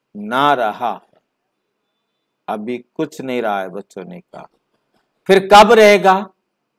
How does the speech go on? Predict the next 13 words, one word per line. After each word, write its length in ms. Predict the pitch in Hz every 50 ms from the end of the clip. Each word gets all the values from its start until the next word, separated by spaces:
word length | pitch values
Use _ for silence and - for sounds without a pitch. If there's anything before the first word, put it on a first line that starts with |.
| _ _ _ _ _ _ _ _ _ _ _ _ _ _ _ _ _ _ _ _ _ _ _ _ _ _ _ _ _ _ _ _ _ _ _ _ _ _ _ -
अभी 240 | - 95 92 117 131
नहीं 220 | 131 135 135 135
रहा, 220 | 131 135 123 123 147
फिर 300 | - _ _ - 131 - -
कब 180 | 175 196 190 208
रहेगा? 640 | 202 190 180 180 175 170 175 175 170 180 110 - _ _ _ _ _ _ _ _ _ _ _ _ _ _ _ _ _ _ _ _ _ _ _ _ _ _ _ _ _ _ _ _ _ _ _ -
ये 320 | 101 98 113 117 110 113 _ _ _ _ -
अपनी 480 | 131 135 - - - 131 127 123 120 107
safety 600 | - - - - 127 127 123 127 - - 131 120 -
का 240 | _ - 170 190 175
साधन 580 | - - - 120 107 104 92 - 120 113 107 98
ढूंढते 520 | - - 110 120 151 180 185 185 _ 190 143 117
हैं, 180 | - - 92